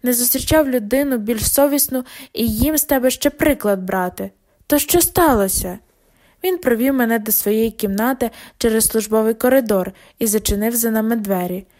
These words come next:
Бачити його було таким полегшенням, що я ледве стрималась від того, щоб обійняти його. Однак я не стала цього робити. Я подумала, що, мабуть, торкалася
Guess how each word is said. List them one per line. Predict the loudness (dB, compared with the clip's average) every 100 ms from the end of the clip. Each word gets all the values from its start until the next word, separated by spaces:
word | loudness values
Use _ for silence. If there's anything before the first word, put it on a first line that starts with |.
| -20 -18 0
Бачити | 2 2 0 2
його | 2 4 2
було | 2 2
таким | 0 -2 -2 0
полегшенням, | 2 4 4 0 -4 -4 -4
що | -4 -4
я | -2 0
ледве | 2 0 2 0
стрималась | 0 -2 -2 -2 -2 -4
від | -6
того, | -2 0 0 -6 -16 -16
щоб | -2 0 2
обійняти | 0 0 2 0 0 -4
його. | -4 -4 -8 _ _ _ -4
Однак | 0 0 0 0
я |
не | 0 -2
стала | 2 4 4 2
цього | 0 0 -2
робити. | -2 -4 -6 -6 -12 -14 _ _ _ 0
Я | 2
подумала, | 2 2 2 2 0
що, | 0 -2
мабуть, | 0 0 0 0
торкалася | -4 0 2 2 0 -4